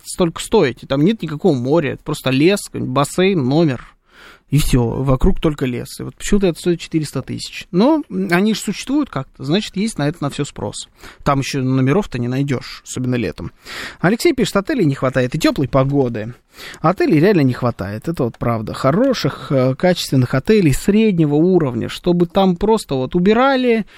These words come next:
чтобы там, э, никаких не было тараканов, чтобы был нормальный завтрак. Всё, вот это достаточно.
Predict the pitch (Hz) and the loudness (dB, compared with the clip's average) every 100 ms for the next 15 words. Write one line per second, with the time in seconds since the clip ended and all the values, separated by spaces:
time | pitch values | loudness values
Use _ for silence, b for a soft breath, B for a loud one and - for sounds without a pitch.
0 | B B - - 185 180 - 196 190 190 | B B -10 0 2 2 2 4 6 4
1 | 170 B B 175 170 170 170 170 170 170 | 0 B B 0 2 4 4 4 2 2
2 | 170 170 165 165 160 170 156 151 151 160 | 2 2 2 2 2 0 -6 -4 2 4
3 | 160 170 180 175 - 202 190 190 202 202 | 6 4 4 0 -2 2 4 2 2 0
4 | - 254 254 226 - - 165 175 185 165 | 2 2 2 0 -4 -4 0 4 4 4
5 | 170 165 151 139 113 - - - - 170 | 4 4 2 0 -4 -6 -12 -4 0 2
6 | 143 247 190 170 - 170 135 - - 107 | 0 -2 0 0 2 -2 -2 -10 -10 -10